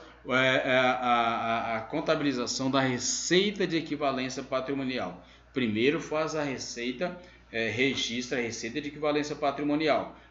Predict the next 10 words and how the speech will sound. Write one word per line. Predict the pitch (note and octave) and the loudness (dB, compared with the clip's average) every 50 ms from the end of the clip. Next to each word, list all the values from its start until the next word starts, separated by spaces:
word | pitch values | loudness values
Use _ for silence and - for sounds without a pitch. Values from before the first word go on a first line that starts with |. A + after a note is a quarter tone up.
| _ _ - | _ _ -2
Posteriormente, | - E3+ E3+ E3 - - E3 D3+ C#3 C3 A2+ G2 F2+ F#2 G2 G#2 A2+ C3+ C#3+ - - F3+ G#3+ B3+ - - - - - - - | 0 2 2 2 2 0 0 0 0 0 0 -2 -2 -4 -4 -2 0 0 0 0 -2 -4 -4 -6 -8 -10 -20 -20 -20 -16 -6
registra | - C3+ C#3+ B2 G#2+ - G#2+ A2+ B2 C3+ - - D#3+ C#3+ | -2 -2 0 0 -2 -4 -4 -4 -4 -4 -4 -4 -4 -6
a | |
distribuição | C#3 C3+ - - - B2+ A#2+ B2 B2 | -6 -8 -10 -12 -12 -8 -6 -4 -4
de | C3 C3 C#3 | -4 -6 -8
dividendo. | C#3+ D3+ D3+ D#3+ C#3 B2 G#2 G2 | -8 -8 -6 -4 -4 -4 -4 -4
Então, | F#2+ F#2+ - A2 A#2 C3+ - - - - - - - - | -8 -8 -6 -6 -4 -6 -6 -8 -14 -20 -20 -20 -16 -10
esse | G#2+ G2 - - | -10 -8 -8 -8
aqui | G2+ G#2 | -10 -10
também | F#2+ G2+ G2 G2+ A2+ C3+ C#3+ | -8 -8 -6 -2 0 0 -2